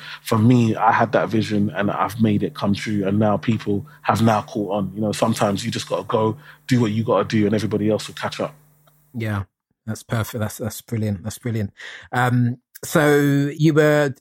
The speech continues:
Speaker 2: doing the social media thing as a side hustle, then it became your, your permanent gig. And then it, it obviously led to you getting your first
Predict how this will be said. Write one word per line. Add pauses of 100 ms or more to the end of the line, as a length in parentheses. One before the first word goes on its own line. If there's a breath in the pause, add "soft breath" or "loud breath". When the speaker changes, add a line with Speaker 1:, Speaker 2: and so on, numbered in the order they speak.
Speaker 2:
doing
the
social
media
thing
as
a
side
hustle,
then
it
became
your, (320)
your
permanent
gig. (520)
And
then
it,
it
obviously
led
to
you
getting
your
first